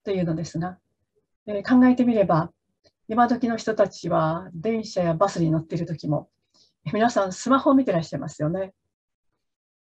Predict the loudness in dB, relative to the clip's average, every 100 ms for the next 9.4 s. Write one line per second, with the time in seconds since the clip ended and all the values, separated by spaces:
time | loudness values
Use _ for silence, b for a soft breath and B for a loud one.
0 | 2 4 6 4 2 2 2 2 0 -2
1 | 0 0 0 -4 -6 -10 -8 -8 -6 -6
2 | -8 _ _ _ _ _ -4 4 6 8
3 | 6 2 0 -2 -2 -2 2 2 2 -4
4 | _ -12 -10 -4 -4 -4 -4 -4 -4 -6
5 | 0 2 2 -2 -8 -10 _ _ _ _
6 | _ -2 0 0 0 -2 -4 -2 -4 -4
7 | -6 -4 -2 -2 -2 -2 -6 -6 -8 -6
8 | 0 2 2 0 -2 -8 -4 -2 0 0
9 | -2 -4 -2 -2